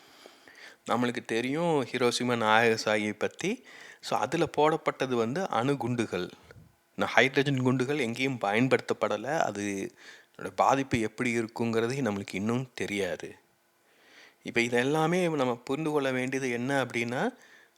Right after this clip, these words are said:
பருப்பொருட்கள் நிலையாக இருந்தாலும் ஒவ்வொரு பருப்பொருட்களுக்குள்ளேயும் நிறைய ஆற்றல் இருக்கு.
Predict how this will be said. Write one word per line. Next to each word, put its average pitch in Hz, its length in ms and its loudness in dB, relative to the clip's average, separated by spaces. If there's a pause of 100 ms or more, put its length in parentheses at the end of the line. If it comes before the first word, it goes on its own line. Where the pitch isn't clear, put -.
(260)
பருப்பொருட்கள் 151 720 0
நிலையாக 139 600 4
இருந்தாலும் 120 840 -2 (140)
ஒவ்வொரு 143 500 -2
பருப்பொருட்களுக்குள்ளேயும் 131 1120 0
நிறைய 131 520 0
ஆற்றல் 107 400 2
இருக்கு. 87 400 -10